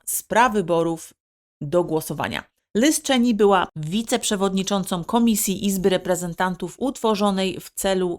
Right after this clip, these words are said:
zbadania wydarzeń January sixth. To także córka byłego wiceprezydenta Dicka Cheney. W swoim przemówieniu Liz Cheney określiła wiele polityk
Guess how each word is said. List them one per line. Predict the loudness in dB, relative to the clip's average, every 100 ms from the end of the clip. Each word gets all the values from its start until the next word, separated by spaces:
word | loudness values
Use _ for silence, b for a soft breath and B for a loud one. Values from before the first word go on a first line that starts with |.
| -8
zbadania | -10 -8 4 4 6 2 0 0 -2 -4
wydarzeń | -2 -2 2 2 2 -2 -4 -10 _ _ -8 -2
January | 0 0 -4 -4
sixth. | -2 -2 -2 -6 -10 _ _ _ _ _ 0
To | 4
także | 4 4 0
córka | 0 -4 -2 -4
byłego | 0 2 2 0 -2
wiceprezydenta | -2 -4 -2 -4 -4 -6 -4 -2 -4 -4
Dicka | -6 -4 -4 -6
Cheney. | -8 -8 -10 _ b b b _ _
W | -10
swoim | 0 0 2
przemówieniu | 0 0 2 2 2
Liz | 4 4 2
Cheney | 0 0 0
określiła | -2 -2 -4 0 0 0
wiele | 2 4 4
polityk | 4 0 0 -2 -4 -4